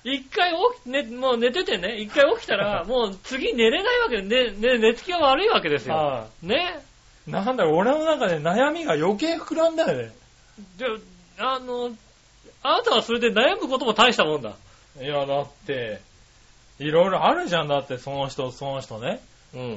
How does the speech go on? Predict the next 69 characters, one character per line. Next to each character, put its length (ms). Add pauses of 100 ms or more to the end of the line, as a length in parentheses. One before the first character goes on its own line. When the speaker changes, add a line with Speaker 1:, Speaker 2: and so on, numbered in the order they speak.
(280)
Speaker 2:
育 280
ち 80
方 240
も 160
さ、 420
生 80
き 100
方 180
も 100
違 180
う 120
わ 100
け 80
だ 120
か 100
ら。 160
Speaker 1:
違 20
う 40
違 220
う 40
違 240
う。 40
Speaker 2:
は 220
い。 80
Speaker 1:
う 60
ん。 40
Speaker 2:
や 80
っ 60
ぱ 140
り 80
思 300
い 20
込 180
み 140
と 80
い 60
う 40
か 120
さ、 220 (160)
ね、 260 (260)
常 180
識 160
だ 140
と 120
思 180
っ 20
て 60
る 80
さ、 300
Speaker 1:
常 60
識 120
が 100
違 60
う。 20
Speaker 2:
レ 80
ベ 60
ル 60
が 140
違 420
う 40
し。 80
Speaker 1:
う 240
ん、 40
あ 60
る 160
あ 60
る 140
あ 40
る。 140